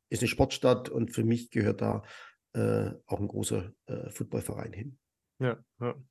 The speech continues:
Speaker 2: Ja, und schauen wir mal, wenn's mit der E L F nicht, dann vielleicht auch mit der, über die G F L dann, dass sie
Speaker 1: Ja.
Speaker 2: die Fans, dass die Fans dann da regionalen Sport mit
Speaker 1: Genau.
Speaker 2: unterstützen.
Speaker 1: Ja, ja.
Speaker 2: Und vielleicht sind sie dann mal an dem Punkt, weil die Dresden Monarchs, die haben ja auch immer sehr viele, haben ja auch schon mal achttausend Spieler, glaub, diese Saison im Stadion dann gehabt.
Speaker 1: Zehntausend.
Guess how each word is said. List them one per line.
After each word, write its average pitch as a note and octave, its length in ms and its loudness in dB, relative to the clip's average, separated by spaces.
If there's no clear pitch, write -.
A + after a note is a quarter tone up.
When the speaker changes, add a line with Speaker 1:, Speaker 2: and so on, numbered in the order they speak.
Speaker 2:
Ja, C#3 200 8
und D3+ 100 4
schauen C3 220 4
wir D#3+ 120 6
mal, B2 200 4
wenn's A#2 260 0
mit B2+ 80 2
der B2 80 2
E B2 140 4
L A#2 80 4
F A#2 220 0
nicht, D3 220 -2
dann C3 120 -2
vielleicht B2+ 200 -2
auch B2 80 -2
mit C3+ 140 2
der, B2+ 140 2
über B2 180 0
die A#2 140 -4
G B2 220 2
F - 120 -2
L B2+ 220 4
dann, D3+ 160 4
dass C3+ 140 -2
sie - 40 -2
Speaker 1:
Ja. C3 60 2
Speaker 2:
die C3 80 -2
Fans, C3+ 480 0
dass C3 160 -2
die B2 100 -8
Fans C3 340 4
dann C3+ 140 4
da C3 220 8
regionalen B2+ 640 4
Sport - 360 0
mit C3+ 140 6
Speaker 1:
Genau. C3 140 0
Speaker 2:
unterstützen. C3+ 720 0
Speaker 1:
Ja, A#2+ 100 -2
ja. B2+ 40 -6
Speaker 2:
Und C3 260 10
vielleicht C3+ 340 6
sind E3+ 140 4
sie G3 60 2
dann C#3 160 6
mal B2 120 6
an A#2+ 80 4
dem A#2 120 0
Punkt, B2 200 0
weil A#2+ 80 6
die A#2 100 0
Dresden B2+ 460 2
Monarchs, C3+ 380 4
die - 80 0
haben C3 80 4
ja B2+ 60 6
auch C#3 100 4
immer D3+ 160 2
sehr C#3 240 2
viele, D3 560 6
haben B2+ 140 2
ja C3 80 6
auch C#3 140 4
schon E3 140 2
mal D3 100 6
achttausend D3+ 640 4
Spieler, D#3 380 4
glaub, C#3+ 180 4
diese C#3+ 240 -2
Saison C#3+ 280 4
im C#3 60 2
Stadion D3+ 460 2
dann D3+ 140 2
gehabt. D3+ 260 -4
Speaker 1:
Zehntausend. - 680 -2